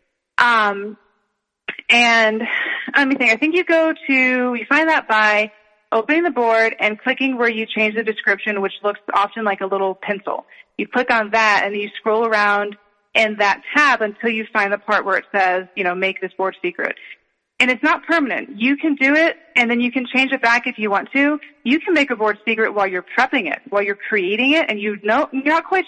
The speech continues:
sure if it's exactly what you're, you're going for, or you need, you wanna make sure it has all the content that your customer's gonna look for. And then you can take it off of secret and make it public again. While it's secret, you are still able to see all the content on that board. You're still able to manipulate it,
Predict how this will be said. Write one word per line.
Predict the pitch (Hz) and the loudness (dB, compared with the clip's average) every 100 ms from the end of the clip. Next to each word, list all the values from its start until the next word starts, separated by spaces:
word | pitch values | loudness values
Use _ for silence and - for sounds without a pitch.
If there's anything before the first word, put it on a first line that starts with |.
| - | 0
sure | 339 | 0
if | |
it's | 311 277 | 0 -2
exactly | 254 240 247 254 | 0 0 0 -2
what | 247 254 | -2 -2
you're, | 247 247 233 - - _ | 2 2 2 -2 -20 _
you're | 226 | -4
going | 233 254 240 240 | 0 0 0 0
for, | 254 240 240 | 0 2 2
or | 214 214 | 2 0
you | 214 214 | 0 -2
need, | 240 262 - | -2 -4 -4
you | 233 | -2
wanna | 254 269 | 0 0
make | 269 | 0
sure | 262 240 | 0 0
it | |
has | 214 202 202 | 2 0 2
all | 226 | 0
the | 247 | 0
content | - 226 220 220 | -2 -2 -2 -4
that | 156 | -2
your | 190 | -2
customer's | 202 202 214 | -4 -4 -6
gonna | 196 196 | -4 -2
look | 190 - | -2 -2
for. | 196 190 196 - - - _ _ | 0 0 0 -6 -20 -20 _ _
And | - 247 240 | 0 2 2
then | 247 240 226 226 - _ | 2 4 2 -2 -6 _
you | 233 240 | -2 -2
can | 240 233 220 214 | 0 0 0 -2
take | 226 | -2
it | 233 | 0
off | 240 240 | 0 -2
of | 240 | -4
secret | 240 233 254 | -4 0 0
and | 208 | 0
make | 208 208 | -2 -2
it | |
public | - 202 180 | -4 -4 -4
again. | 151 - - | -6 -6 -4
While | 202 214 | 0 0
it's | - - | 0 -2
secret, | 240 240 311 370 - _ _ - | -4 0 0 0 -6 _ _ -2
you | 254 330 | 2 2
are | 320 311 - | 2 0 0
still | 294 - | 0 0
able | 247 240 | -2 -2
to | 214 - | -4 -4
see | 208 | 0
all | 202 | 0
the | 220 | 0
content | 262 214 208 202 | -2 -4 -4 -4
on | 196 185 | -2 -2
that | - | -4
board. | 175 - 170 | -4 -4 -4
You're | 196 | -6
still | - 196 | -2 -2
able | 190 | 0
to | 180 | -4
manipulate | 185 202 254 294 285 277 | -2 -4 -2 0 0 0
it, | 269 | -2